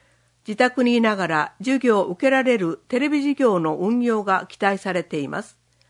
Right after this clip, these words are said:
また、スマートスピーカー、キャンティによる高齢者や障害者などの安否確認、情報提供ができるようにも。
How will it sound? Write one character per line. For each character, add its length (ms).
ま 140
た、 300
ス 180
マ 180
ー 20
ト 140
ス 180
ピ 240
ー 80
カ 340
ー、 20
キ 60
ャ 80
ン 80
テ 140
ィ 60
に 120
よ 140
る 160
高 180
齢 180
者 220
や 220
障 280
害 200
者 140
な 140
ど 120
の 220
安 280
否 100
確 280
認、 180
情 220
報 220
提 240
供 260
が 120
で 120
き 140
る 140
よ 160
う 40
に 100
も。 200